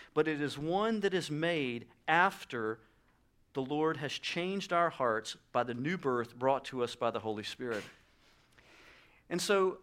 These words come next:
I understand that this may be something very different than what you have heard before.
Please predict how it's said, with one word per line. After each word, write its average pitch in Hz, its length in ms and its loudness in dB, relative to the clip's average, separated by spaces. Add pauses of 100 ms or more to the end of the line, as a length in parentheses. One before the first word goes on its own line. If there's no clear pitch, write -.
(140)
I 208 180 6
understand 208 600 0
that 127 80 -4
this 170 200 -2
may 185 140 2
be 170 140 -6
something 151 440 -2
very 165 360 4
different 135 480 -4 (340)
than 135 200 0
what 147 160 0
you 143 140 -2
have 123 100 -4
heard 135 240 -2
before. 113 440 -6